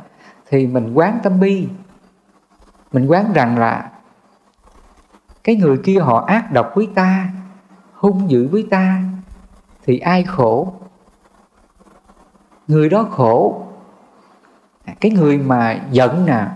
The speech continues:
ác độc nè, chửi mắng nè, thậm chí là đánh đập ta nữa, thì chính người kia khổ đó. Cho nên chúng ta thấy trường hợp như Phật đó, người ta đến chửi Phật,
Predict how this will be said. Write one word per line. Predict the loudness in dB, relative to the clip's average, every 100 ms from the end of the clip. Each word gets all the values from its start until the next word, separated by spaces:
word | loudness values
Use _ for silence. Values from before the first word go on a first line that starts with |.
| -16 -20 _
ác | -2 -2 0
độc | 0 -2 -6
nè, | -8 -2
chửi | 0 0 0
mắng | -2 -2 -4
nè, | -6 -8 _ _ _ -4
thậm | -4 -2
chí | -2 -2
là | -2
đánh | -2 -2 0
đập | -2 -4 -2
ta | 0 0 0
nữa, | -2 -2 -6 -10 -16 -20 _ _
thì | -4 -2
chính | -2 -2 -2
người | -2
kia | -2 -4
khổ | -4 -4 -4 -2
đó. | -4 -6 -20 _ _ _ _ _ _ _ _ _ _ _ _ _ _ _ _
Cho | -2 2
nên | 2 0
chúng | 0
ta | 0 0
thấy | 0 0
trường | -2 0
hợp | 0 0
như | -4 0
Phật | -2 -2
đó, | -10 -10 -16 -20 -20 -10
người | -2
ta | 0
đến | 0 -2 -2
chửi | -2 0 0 -2
Phật, | -2 -4